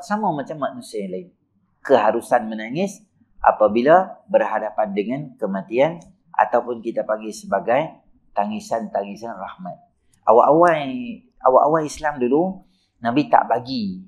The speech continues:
orang Arab terutamanya, uh, baru masuk Islam, Nabi tak bagi mereka ni pergi kubur.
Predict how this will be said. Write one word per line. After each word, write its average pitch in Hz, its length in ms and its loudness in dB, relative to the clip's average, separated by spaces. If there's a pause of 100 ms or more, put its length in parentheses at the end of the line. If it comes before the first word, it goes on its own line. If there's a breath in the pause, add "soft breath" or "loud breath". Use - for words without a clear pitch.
(240)
orang 113 480 2
Arab 113 400 2
terutamanya, 113 720 -2 (480)
uh, 101 400 -4
baru 107 240 2
masuk 110 240 -8
Islam, 190 400 2 (320 loud breath)
Nabi 117 240 2
tak - 160 4
bagi 131 320 0
mereka 113 240 -2
ni 120 80 -12
pergi 117 160 -16
kubur. 120 480 4